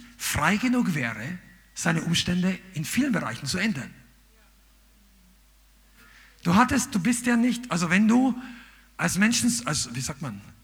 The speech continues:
äh, in, in moderne Sklaverei gekommen bist und wo arbeitest, wo du nicht willst und kein Geld kriegst und du schaust aus irgendeinem Grund diesen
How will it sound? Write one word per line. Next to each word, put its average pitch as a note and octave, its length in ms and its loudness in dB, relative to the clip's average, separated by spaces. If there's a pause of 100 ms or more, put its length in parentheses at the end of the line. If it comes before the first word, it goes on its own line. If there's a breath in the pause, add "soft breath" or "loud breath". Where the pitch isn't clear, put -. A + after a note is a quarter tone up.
(680)
äh, - 580 -14
in, B2+ 200 -8
in A#2+ 520 -12
moderne E3 420 -2
Sklaverei F#3 580 4
gekommen E3 380 -2
bist - 420 -8 (500 loud breath)
und F3+ 220 4
wo G3+ 80 8
arbeitest, A3+ 480 4
wo G3+ 80 2
du F#3 80 2
nicht F3+ 220 0
willst B3 240 2
und G#3 60 4
kein F#3 180 4
Geld G3+ 200 2
kriegst A#3+ 300 0
und G3 100 4
du F3+ 80 2
schaust G#3+ 300 4
aus F#3+ 140 4
irgendeinem G3+ 360 6
Grund G#3 200 6
diesen G3 360 4